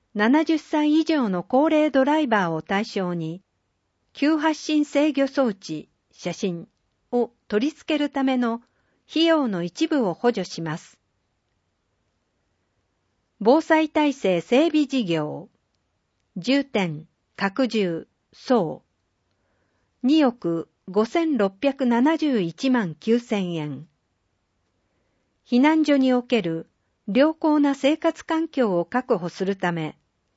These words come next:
非常食及び飲料水などの備蓄品、写真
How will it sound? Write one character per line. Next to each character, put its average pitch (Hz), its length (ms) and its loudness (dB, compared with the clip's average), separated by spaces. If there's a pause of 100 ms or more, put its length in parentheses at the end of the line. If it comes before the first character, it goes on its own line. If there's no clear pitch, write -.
(400)
非 233 200 -2
常 294 180 4
食 190 540 -6 (320)
及 214 220 4
び 190 260 -2 (400)
飲 277 220 4
料 320 200 2
水 220 260 -2
な 226 200 2
ど 214 100 0
の 180 120 -2
備 165 160 -6
蓄 - 280 -4
品、 165 400 -6 (360)
写 175 180 -6
真 175 360 -8